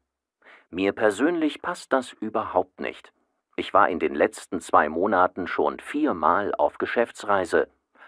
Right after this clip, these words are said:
hatte kaum noch Zeit für die Familie. Eine Dienstreise pro Monat, denke ich, ist genug.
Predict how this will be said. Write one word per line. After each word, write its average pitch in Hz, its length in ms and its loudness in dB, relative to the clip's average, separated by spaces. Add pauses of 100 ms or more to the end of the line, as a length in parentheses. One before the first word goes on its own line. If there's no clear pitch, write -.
hatte - 300 0
kaum 156 320 2
noch 127 180 0
Zeit - 380 -2
für - 120 -4
die - 120 -10
Familie. 113 640 -2 (880)
Eine 214 300 4
Dienstreise 120 800 2
pro - 220 -4
Monat, 135 580 2
denke 110 320 2
ich, 80 340 -2
ist - 320 -2
genug. 87 480 -2